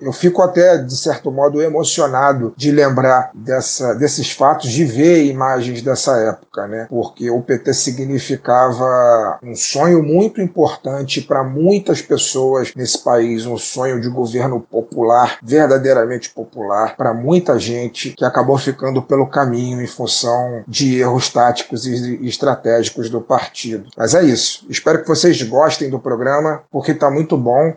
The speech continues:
Os meninos se esforçaram muito nesse roteiro e eu acho que vocês vão gostar do trabalho que a gente fez aí pra começar o documento Lado B. Obrigado a todos, um grande abraço, curtam bastante, lavem as mãos e mantenham o distanciamento.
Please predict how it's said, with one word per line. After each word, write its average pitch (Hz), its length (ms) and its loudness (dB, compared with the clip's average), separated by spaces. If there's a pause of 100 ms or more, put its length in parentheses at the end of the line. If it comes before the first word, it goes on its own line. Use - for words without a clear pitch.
Os 131 160 -6
meninos 131 480 -2
se 147 60 -4
esforçaram 139 680 0
muito 147 540 -2
nesse 131 340 0
roteiro 131 720 2
e 117 100 -6
eu 131 120 2
acho 131 140 2
que - 80 -12
vocês 139 280 0
vão 131 160 -4
gostar 131 300 0
do 123 100 -4
trabalho 117 400 2
que 117 100 -4
a 117 40 -2
gente 120 260 -10
fez 117 320 -6
aí 117 240 0 (140)
pra 117 640 4
começar 131 760 2
o 135 80 -4
documento 127 560 -2
Lado 120 280 2
B. 95 260 -6
Obrigado 131 560 4
a 131 60 4
todos, 151 580 2
um 131 120 -8
grande 131 320 0
abraço, 139 760 2
curtam 147 440 0
bastante, 143 800 0
lavem 135 460 2
as 117 220 -2
mãos 131 600 -6
e 131 120 -8
mantenham 135 540 -4
o - 20 -6
distanciamento. 120 800 -4